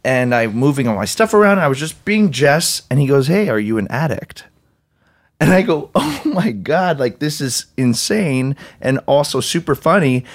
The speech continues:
And we hit it off, and either if, if I am an addict or not, regardless, it was just,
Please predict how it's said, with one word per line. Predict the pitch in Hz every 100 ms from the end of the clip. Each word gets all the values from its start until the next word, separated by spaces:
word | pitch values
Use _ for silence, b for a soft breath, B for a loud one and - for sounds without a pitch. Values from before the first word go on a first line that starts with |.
| B B B
And | - 120
we | 123
hit | 127
it | 123
off, | 120 117 117
and | 117 101 - _ - - 57 - - -
either | 156 151 135
if, | 123
if | - -
I | 123
am | 120 110
an | 107
addict | 104 98 -
or | 98
not, | 104 101 -
regardless, | 98 110 117 98 92 -
it |
was | 101 98
just, | - 104 -